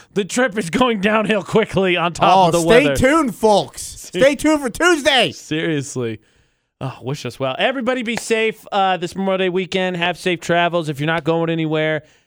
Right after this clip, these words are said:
Speaker 2: Eat lots
Speaker 1: enjoy
Speaker 2: of
Speaker 1: the
Speaker 2: food.
Speaker 1: weekend. Yeah, eat plenty of food. Um,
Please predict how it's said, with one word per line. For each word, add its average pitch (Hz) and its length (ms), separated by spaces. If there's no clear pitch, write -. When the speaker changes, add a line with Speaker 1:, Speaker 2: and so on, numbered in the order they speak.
Speaker 2:
Eat 131 120
lots 131 140
Speaker 1:
enjoy 151 140
Speaker 2:
of 151 60
Speaker 1:
the 151 60
Speaker 2:
food. 135 100
Speaker 1:
weekend. 147 420
Yeah, 135 180
eat 143 240
plenty 131 300
of 110 100
food. 107 320
Um, 143 420